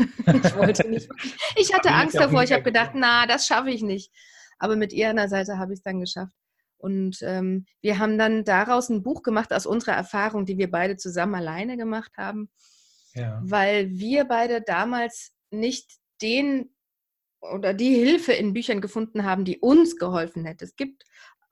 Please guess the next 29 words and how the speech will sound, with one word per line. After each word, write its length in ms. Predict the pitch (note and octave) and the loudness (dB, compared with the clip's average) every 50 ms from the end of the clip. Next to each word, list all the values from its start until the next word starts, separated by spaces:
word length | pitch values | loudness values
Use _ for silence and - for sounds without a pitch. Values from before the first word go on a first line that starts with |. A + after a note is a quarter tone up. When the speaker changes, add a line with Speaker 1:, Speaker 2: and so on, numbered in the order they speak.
| - G3 | -18 -4
Speaker 1:
gute 260 | - B3+ C#4 C4 C4 G3+ | 2 2 2 4 2 0
Bücher 380 | G3 A#3 A#3+ - - A#3+ - | -2 -4 -6 -4 -4 -4 -2
auch 120 | A3 G#3+ - | 0 0 -2
auf 100 | A3 - | -2 -2
dem 80 | G#3+ | -2
Markt, 260 | G#3 G3+ A3 A3 - | 0 0 -2 -2 -6
das 140 | G#3 - - | -12 -8 -6
war 120 | F#3 F#3 G3+ | -4 -2 -2
nur 160 | G3 F#3+ F#3 | 0 0 0
nichts 260 | F#3 F#3+ F#3 - - | 0 -2 -2 -6 -12
für 140 | - F#3 - | -12 -12 -10
uns. 300 | - F3+ G#3 A3 - - _ _ _ _ _ _ _ _ | -8 -8 -8 -8 -10 -14 _ _ _ _ _ _ _ _
Und 100 | _ A3 | _ -4
dann 160 | G#3+ G#3 G3+ | -2 -2 0
haben 120 | G#3 G#3 G#3 | -2 -2 -4
wir 80 | G3+ | -4
uns 160 | - G3+ F#3+ - | -6 -8 -8 -8
gedacht, 280 | G#3 G3 G3 F#3+ - _ _ - _ _ | -6 -6 -6 -8 -10 _ _ -20 _ _
ähm, 380 | - F#3+ F#3 F#3 F3+ F#3 F#3 F#3 F#3 | -10 -6 -6 -4 -4 -4 -4 -4 -6
weil 100 | F#3 F#3 | -6 -6
wir 80 | G3 | -8
von 160 | F#3+ - G3 F#3+ | -8 -8 -10 -10
vielen 260 | - - G#3+ G3+ G3 | -8 -6 -4 -4 -2
dann 140 | G3 F#3 F3+ - | -2 -4 -6 -6
angesprochen 800 | - - G3 G3+ A3 A#3+ - - _ - A3 - _ G#3+ G#3 G3+ | -6 -6 -4 -4 -4 -6 -8 -10 _ -12 -14 -10 _ -10 -10 -8
worden 320 | G3+ G3+ G#3 G#3 G#3 G3+ | -8 -8 -6 -6 -6 -6
sind, 400 | G3+ G3+ G3+ G#3 G#3 - - _ | -6 -6 -6 -6 -8 -10 -14 _
die 80 | G3 F#3 | -14 -12
das 160 | F#3 F#3+ - | -12 -14 -10